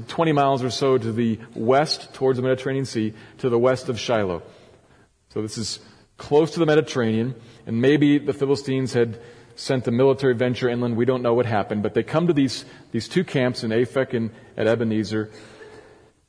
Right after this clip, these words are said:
and there's a battle. And the first skirmish on day one, verse two says that Israel lost four thousand men. And literally the text reads, "Israel was defeated before the Philistines,"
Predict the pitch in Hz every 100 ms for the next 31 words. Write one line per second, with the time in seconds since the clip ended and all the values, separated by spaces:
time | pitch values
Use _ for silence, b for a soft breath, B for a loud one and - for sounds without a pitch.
0 | _ _ _ _ _ - 104 107 110 107
1 | 87 78 - - - _ _ _ _ _
2 | _ _ _ - _ _ _ _ _ _
3 | - 107 101 - 175 - - 127 135 143
4 | 117 117 127 113 123 131 123 117 - 139
5 | 117 127 110 120 127 127 117 117 113 -
6 | 151 151 135 135 123 110 113 117 107 98
7 | B B B 107 139 135 123 107 131 -
8 | 117 110 104 - B B B - 139 131
9 | 139 143 131 104 127 123 113 123 107 160
10 | 143 104 101 107 101 117 107 95 117 104
11 | - 85 85 -